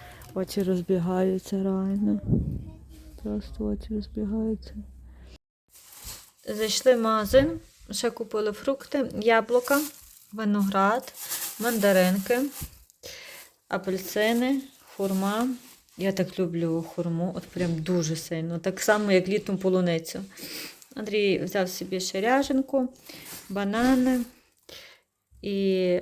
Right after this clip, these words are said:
м, соки. І ще купили, от, буду варити суп гороховий. Взяла того разу з беконом, кожного разу брала з куркою. Актімельки,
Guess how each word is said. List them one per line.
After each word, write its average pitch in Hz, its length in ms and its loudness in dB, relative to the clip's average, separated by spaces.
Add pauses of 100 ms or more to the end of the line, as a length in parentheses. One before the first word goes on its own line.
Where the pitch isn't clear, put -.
м, 175 160 -4
соки. 170 380 -6 (1300)
І 240 60 2
ще 247 200 8
купили, 247 640 6
от, 202 240 4 (280)
буду 202 200 0
варити 202 320 0
суп 196 300 -4
гороховий. 240 540 2
Взяла 226 320 2
того 220 200 4
разу 220 260 4
з 190 60 -6
беконом, 254 460 4
кожного 220 340 2
разу 226 240 4
брала 214 260 6
з 208 80 -8
куркою. 190 560 4 (500)
Актімельки, 214 800 2